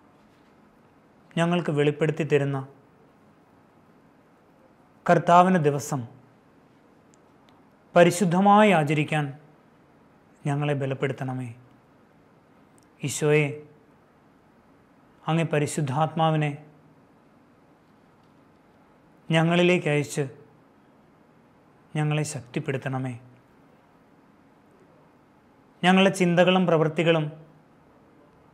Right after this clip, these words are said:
വിശ്വാസ സത്യങ്ങളോട് ചേർന്നതായിരിക്കണമേ. ഈശോയെ, ഞങ്ങളെ അനുഗ്രഹിക്കണമേ. നിത്യം പിതാവിനും പുത്രനും പരിശുദ്ധാത്മാവുമായ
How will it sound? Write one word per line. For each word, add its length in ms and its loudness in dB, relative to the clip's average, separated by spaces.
വിശ്വാസ 400 2
സത്യങ്ങളോട് 460 -4
ചേർന്നതായിരിക്കണമേ. 880 -4
ഈശോയെ, 380 -2
ഞങ്ങളെ 360 0
അനുഗ്രഹിക്കണമേ. 720 -6
നിത്യം 300 0
പിതാവിനും 560 2
പുത്രനും 360 -6
പരിശുദ്ധാത്മാവുമായ 840 -6